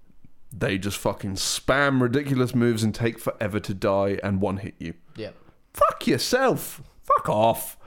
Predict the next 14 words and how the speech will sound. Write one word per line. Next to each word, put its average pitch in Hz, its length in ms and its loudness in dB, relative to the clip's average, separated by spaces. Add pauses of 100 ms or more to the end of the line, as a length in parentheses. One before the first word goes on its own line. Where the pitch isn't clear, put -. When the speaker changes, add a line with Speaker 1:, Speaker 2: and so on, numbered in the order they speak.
(400)
Speaker 1:
Um, 117 420 4
but 110 420 2 (300)
if 143 120 0
it's, 107 160 -6 (120)
like, 165 180 0 (500)
From 117 200 -2
Software 95 320 -2
games 85 280 -10
and 87 100 -8
what 82 160 -8
have 87 120 -10
you, 87 160 -4
if 104 140 -6
it's 98 180 -8